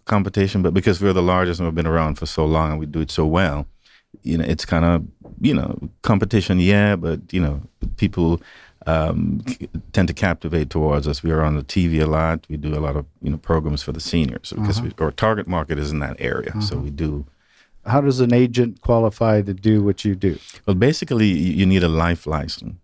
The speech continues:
Speaker 1: uh, life and health, prob-, preferably, and, uh, enthusiasm to work hard because it's hard work,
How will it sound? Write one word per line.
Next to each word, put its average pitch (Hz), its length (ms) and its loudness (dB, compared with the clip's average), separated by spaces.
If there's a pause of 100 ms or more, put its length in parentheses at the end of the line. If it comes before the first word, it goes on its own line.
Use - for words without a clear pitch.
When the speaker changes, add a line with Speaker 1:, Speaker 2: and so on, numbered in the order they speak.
(120)
Speaker 1:
uh, 58 200 -10
life 80 260 0
and 78 80 0
health, 78 300 -2
prob-, 76 380 -6 (340)
preferably, 78 520 -4 (460)
and, 78 300 0
uh, 78 340 2
enthusiasm 82 760 0
to 82 100 -6
work 76 360 -2
hard 80 420 0
because 69 320 -8
it's - 160 -10
hard 127 240 0
work, 85 280 0